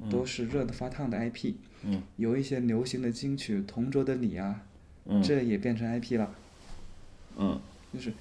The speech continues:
Speaker 2: 现在的I P已经超出了原本的文-，单纯指文学作品的范畴。
Speaker 1: 现在I P指什么呢？包括任何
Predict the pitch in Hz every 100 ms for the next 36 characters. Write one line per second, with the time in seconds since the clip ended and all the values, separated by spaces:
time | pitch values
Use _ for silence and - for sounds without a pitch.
0 | - - 170 151 135 120 131 131 - 120
1 | 101 113 123 - 135 135 - 123 107 98
2 | 101 117 101 92 95 92 95 123 - -
3 | - 139 147 117 110 113 - 87 90 104
4 | - 107 120 110 92 104 101 - - -
5 | - - - - 214 220 240 - - -
6 | - - - - 151 147 127 110 113 101
7 | 71 69 73 85 95 - - - 113 117
8 | 110 98 101 123 156 131 101 107